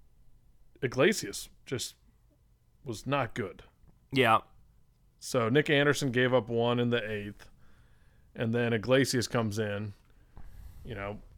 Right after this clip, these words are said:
Speaker 1: I think he walked the leadoff hitter. They
Speaker 2: Yeah.
Speaker 1: were, they were just all over him.
Speaker 2: Yeah, he got into some, although, in fairness, he almost got that double play at one point when it was still five to four. If the ball had just been hit a little harder, we wouldn't even, probably wouldn't even be having this discussion. But, yeah.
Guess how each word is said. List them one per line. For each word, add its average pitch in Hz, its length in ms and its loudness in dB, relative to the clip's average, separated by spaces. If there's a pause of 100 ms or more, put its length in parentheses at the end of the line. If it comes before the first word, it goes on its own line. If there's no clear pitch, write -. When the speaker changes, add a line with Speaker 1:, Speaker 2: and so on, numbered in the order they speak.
Speaker 1:
I 127 80 -6
think 123 120 -2
he 113 60 -2
walked 107 340 0
the 110 80 -6
leadoff 120 400 4
hitter. 117 640 4
They 98 120 0
Speaker 2:
Yeah. 69 100 2
Speaker 1:
were, 60 40 -4 (280)
they 104 60 0
were 104 120 -2
just 101 280 -4
all 113 300 0
over 110 280 2
him. 101 260 -2
Speaker 2:
Yeah, 104 200 0
he 101 80 0
got 98 200 2
into 90 120 -2
some, 90 340 -2 (340)
although, 120 360 4 (100)
in 107 100 -10
fairness, 110 440 2
he 113 80 0
almost 104 180 -4
got 101 120 -2
that 90 140 -6
double 87 200 -6
play 82 320 -6 (440)
at 92 120 -6
one 87 160 -8
point 85 180 -8
when 69 80 -8
it 82 40 -8
was 82 80 -10
still 90 180 -4
five 85 240 2
to 78 60 -10
four. 80 360 -4 (260)
If - 80 -14
the 92 80 -6
ball 87 220 2
had 85 80 -2
just - 180 -8
been 82 180 -6
hit 85 240 -4
a - 80 -12
little 82 220 -4
harder, 85 380 0 (800)
we 98 80 -10
wouldn't 90 200 -8
even, 85 220 -18 (460)
probably 107 220 -4
wouldn't 98 180 -12
even 87 40 -14
be 87 80 -12
having 95 240 -8
this 90 140 -10
discussion. 85 440 -6
But, 107 140 -6
yeah. 98 140 -4